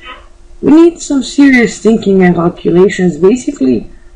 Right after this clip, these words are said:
uh, how to protect as much as possible biodiversity with the least of the effort. Of course, effort in a sense of space and money and time spent.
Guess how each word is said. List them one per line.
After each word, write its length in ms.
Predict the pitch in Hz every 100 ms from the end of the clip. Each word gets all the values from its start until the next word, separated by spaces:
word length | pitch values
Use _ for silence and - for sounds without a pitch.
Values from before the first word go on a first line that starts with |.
| - -
uh, 240 | 147 151
how 300 | 156 240 339
to 200 | - 233
protect 560 | 208 190 180 214 247 202
as 140 | 180
much 260 | 185 180 226
as 160 | -
possible 560 | - 165 208 220 190 175
biodiversity 1000 | 160 160 156 165 254 - 320 330 - - - - - _ -
with 160 | 208
the 80 | 196
least 340 | 202 240 190 202
of 140 | 180
the 160 | 190 180
effort. 360 | 170 - - - _ _ _ _ - _ - - -
Of 220 | 151 -
course, 260 | - 190 180
effort 380 | 151 180 208 190
in 120 | 185
a 80 | 175
sense 300 | 175 175 -
of 80 | 147
space 520 | - 185 190 185 -
and 180 | 165 160
money 380 | 165 180 180
and 160 | 170 160
time 400 | - 160 151 -
spent. 580 | - - - - -